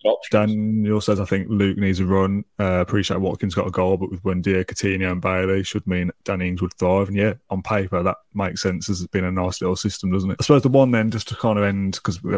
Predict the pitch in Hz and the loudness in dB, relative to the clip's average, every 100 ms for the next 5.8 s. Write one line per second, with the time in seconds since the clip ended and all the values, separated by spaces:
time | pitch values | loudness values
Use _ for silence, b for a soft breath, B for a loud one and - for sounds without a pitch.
0 | 95 101 98 92 - - 95 95 92 92 | 0 -2 0 -2 -2 -2 0 2 2 0
1 | 104 95 90 87 87 87 98 95 87 95 | 0 2 2 0 -2 -4 -2 0 -2 0
2 | 92 90 - 101 98 90 87 85 92 - | -2 -2 2 0 2 0 2 2 -2 -6
3 | 101 135 123 117 - 107 104 104 98 98 | -2 2 4 4 2 0 0 -2 -2 0
4 | 98 92 92 95 98 95 95 98 - 92 | 0 -2 -4 -2 -4 -2 -2 -4 -4 -4
5 | 95 107 92 92 - _ - 131 | -2 0 -2 -4 -10 _ -10 -10